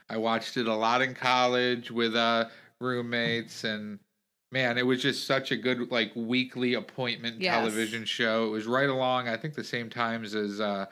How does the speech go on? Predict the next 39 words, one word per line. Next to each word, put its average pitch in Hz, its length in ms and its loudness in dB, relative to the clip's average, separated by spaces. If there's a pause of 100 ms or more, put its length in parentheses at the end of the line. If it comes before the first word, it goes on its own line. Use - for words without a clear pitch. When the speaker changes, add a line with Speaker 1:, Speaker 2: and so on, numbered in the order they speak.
(600)
Speaker 1:
Breaking 123 420 0
Bad, 120 260 4
or 110 120 2
they 110 160 0
had 110 240 0
some 123 360 0
overlap. 107 600 0
Speaker 2:
Mm-hmm. 107 140 0
Speaker 1:
So 110 240 2
we'd 120 220 -2
be 117 120 -2
watching 110 500 -4
all 110 240 -2
those 101 380 -6 (380)
all 110 180 0
the 104 100 -6
time. 104 460 -6
And 98 240 -10 (500)
I'm 131 120 -2
very 151 260 8
excited 131 420 4
that 120 160 2
they've 117 160 0
come 120 180 -2
back 117 240 2
with 113 140 0
a 113 60 -2
new 113 200 0
season, 117 440 -2
especially 110 560 0
with 107 220 -2
how 101 520 2 (280)
the 117 60 0
previous 107 480 -2
series 104 360 -2
ended. - 340 -8 (320)
Speaker 2:
Yes. - 360 -6
So 240 280 0
we're, 359 220 4